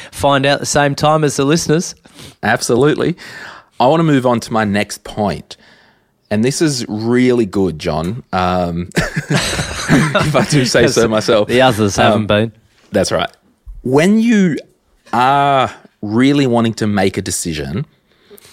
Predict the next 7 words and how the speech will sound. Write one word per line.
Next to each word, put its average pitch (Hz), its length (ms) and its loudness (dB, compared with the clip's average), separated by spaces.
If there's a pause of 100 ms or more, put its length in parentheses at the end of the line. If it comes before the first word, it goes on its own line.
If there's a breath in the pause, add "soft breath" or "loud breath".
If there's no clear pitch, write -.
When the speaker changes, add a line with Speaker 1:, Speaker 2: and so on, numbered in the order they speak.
(160 soft breath)
Speaker 2:
you 123 240 -2
need 127 460 2 (880)
life-giving 110 1000 0
friends 87 720 -4 (220)
in 95 120 0
your 87 140 0
life. - 520 -6